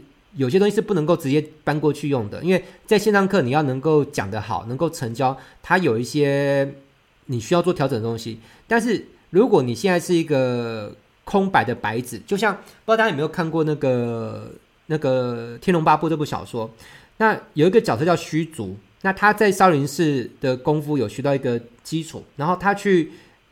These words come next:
面对逍遥子的时候呢，逍遥子还要先化掉他的功力，才能够再灌新的功力给他。但是很，很多人他的功力是不愿意被化掉，所以他也没有办法接收新的功力。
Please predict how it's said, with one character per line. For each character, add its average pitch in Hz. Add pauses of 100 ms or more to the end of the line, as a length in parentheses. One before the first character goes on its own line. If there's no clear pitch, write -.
面 196
对 202
逍 190
遥 175
子 180
的 110
时 123
候 143
呢， 131
逍 190
遥 196
子 156
还 127
要 156
先 165
化 180
掉 143
他 143
的 135
功 123
力， 120 (380)
才 -
能 147
够 165
再 165
灌 156
新 147
的 135
功 131
力 135
给 92
他。 - (400)
但 226
是 233
很， 123 (380)
很 139
多 233
人 175
他 202
的 196
功 185
力 190
是 185
不 131
愿 156
意 151
被 151
化 139
掉， 107
所 185
以 175
他 185
也 147
没 110
有 143
办 139
法 104
接 123
收 123
新 120
的 113
功 110
力。 113